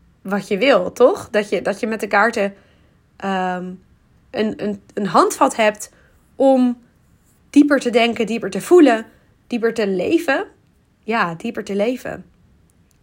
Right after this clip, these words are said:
Zo voel ik dat wel. En ja, vraag dus niet aan de kaarten, "Wanneer moet ik verhuizen?" Of, eh, "Is dit de juiste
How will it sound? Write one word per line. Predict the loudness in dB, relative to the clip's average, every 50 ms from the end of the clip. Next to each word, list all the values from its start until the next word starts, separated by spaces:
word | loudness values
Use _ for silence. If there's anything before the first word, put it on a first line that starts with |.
| _ _ _ _ _ _ _ _ _
Zo | -4 -4 -2
voel | 0 2 4
ik | 4 4 2
dat | -2 -6 -4
wel. | -2 0 0 2 0 0 -4 -8 -14 _ _ _ _ _ _ _ _ _ _ _ _ _ _ _ _
En | -4 -2 0 0 2 0 0 -2 -4 -4 -8 -12 -18 _ _ _ _ _ _ _ _ _ _ _ _ _ _ _ _ _ _ _ _ _ _ _ _
ja, | _ 2 4 4 4 2 -2 -6 -12 _ _ _ _ _ _ _ _ _ _
vraag | -20 -4 2 4 4 4 4
dus | 2 2 4
niet | 4 4 6 4
aan | 2
de | 2 2
kaarten, | 2 4 4 4 4 2 0 -2 -4 -4 -6 -10 _ _ _ _ _ _ _ _ _
"Wanneer | _ -2 -2 2 4 6 6 6
moet | 4 2
ik | 0 -2
verhuizen?" | -4 -4 -2 0 2 2 2 2 0 -2 -4 -6 -6 -10 -16 _ _ _ _ _ _
Of, | _ -4 -2 -2 -2 -4 -10 -18 -20 _ _ _ _ _ _ _ _
eh, | -10 -4 -2 -2 -2 -2 -4 -6
"Is | -6 -6 -4
dit | -4 -6 -4
de | -2 0
juiste | 0 0 0 0 -2 -6 -8